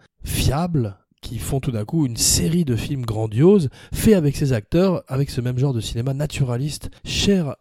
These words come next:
aux années soixante-dix et cher à Abracadapod, le podcast sur la magie du cinéma des années soixante-dix. Une décade de cinéma prodigieuse à laquelle Abracadapod revient régulièrement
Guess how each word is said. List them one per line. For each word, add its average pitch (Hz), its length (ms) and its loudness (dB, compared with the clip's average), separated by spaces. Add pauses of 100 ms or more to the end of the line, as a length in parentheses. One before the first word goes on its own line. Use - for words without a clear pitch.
(140)
aux 135 200 0
années 139 140 0
soixante-dix 131 500 -6
et 123 40 -2
cher 185 320 0
à 131 120 -2
Abracadapod, 131 640 0
le 170 100 10
podcast 160 540 0 (100)
sur - 240 2
la 151 100 2
magie 120 380 -4
du 123 140 -6
cinéma 120 400 -6
des 123 180 -2
années 127 140 -2
soixante-dix. 139 720 -6 (220)
Une 151 200 -2
décade 127 540 -2
de 110 80 -4
cinéma 113 440 -6
prodigieuse 120 640 -2
à 143 40 -2
laquelle 156 480 -4
Abracadapod 139 580 0
revient 139 540 2 (100)
régulièrement 139 800 0